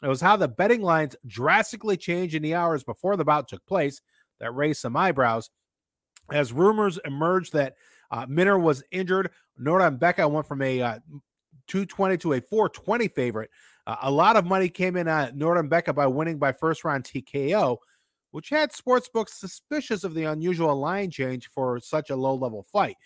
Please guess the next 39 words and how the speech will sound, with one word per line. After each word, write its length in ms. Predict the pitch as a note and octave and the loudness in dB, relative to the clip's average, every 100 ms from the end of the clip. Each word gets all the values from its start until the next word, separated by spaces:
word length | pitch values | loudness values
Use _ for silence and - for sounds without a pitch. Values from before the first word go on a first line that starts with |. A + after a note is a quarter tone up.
| _ - - _ - | _ -20 -20 _ -6
Uh, 160 | G#2+ | -4
the 100 | A2+ | 2
U 120 | F3+ | 6
F 120 | G3+ E3+ | 6 6
C 220 | F#3+ G3 | 2 0
said, 320 | - F#3 D#3+ - _ _ _ _ _ _ _ | 0 0 0 -6 _ _ _ _ _ _ _
uh, 180 | C#3 C#3 | -6 -2
that 160 | D3+ E3 | 2 4
it 20 | |
will 140 | D#3+ | 4
review 400 | D#3 C#3 B2+ G3 | 4 2 2 2
the 80 | G3 | 2
matter 340 | F#3 F3+ F3+ - _ _ - | 2 0 0 -2 _ _ -6
with 120 | C3 | -2
its 180 | C3+ D#3+ | 0 2
own 340 | F3 F3+ A#2+ - | 2 0 -4 0
betting 320 | D#3 F3 E3 | 0 0 -4
integrity 500 | C3 C#3 D#3 D#3 D3+ | -6 -4 -2 -2 -4
firm, 340 | - D#3 D#3 D3+ _ _ | -2 -2 -2 -4 _ _
uh, 100 | G2+ A#2 | -10 0
adding, 320 | D#3+ E3 D3 | 4 4 2
quote, 360 | - F3+ F3 - _ _ _ | 0 4 4 2 _ _ _
"At 220 | B2+ A#2+ | -8 0
this 220 | A3+ C4 | 4 4
time, 340 | - G#3+ G#3+ G3+ | 2 2 2 0
we 120 | F3+ | 2
have 180 | D#3+ C3+ | 4 2
no 180 | D3+ A#3+ | 2 0
reason 340 | A3 A3 F#3 | 0 -2 -2
to 60 | E3+ | -4
believe 340 | D3 F3 D#3+ - | 0 0 0 -2
either 280 | A3 A#3 G3+ | -4 0 2
of 80 | D#3 | 2
the 160 | D3 | 0
athletes 440 | D3+ D#3 E3+ D3 C#3+ | 2 0 -2 -4 -6
involved 420 | A#2 C#3+ C#3+ C3 | -2 0 0 -2
in 60 | |
the 100 | A#2 | -8
bout 300 | - E3 E3 | -4 -2 -2